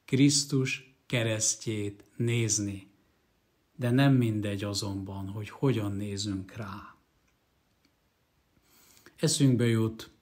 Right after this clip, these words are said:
a rézkígyóról szóló ószövetségi történet. Isten azzal büntette választott népét a sok zugolódás miatt,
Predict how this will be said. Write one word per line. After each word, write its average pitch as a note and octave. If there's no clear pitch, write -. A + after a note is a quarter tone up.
a A#2+
rézkígyóról G#2+
szóló G#2
ószövetségi G2+
történet. G2
Isten B2+
azzal B2+
büntette A2+
választott A#2+
népét A#2
a A#2
sok A#2
zugolódás A2
miatt, A2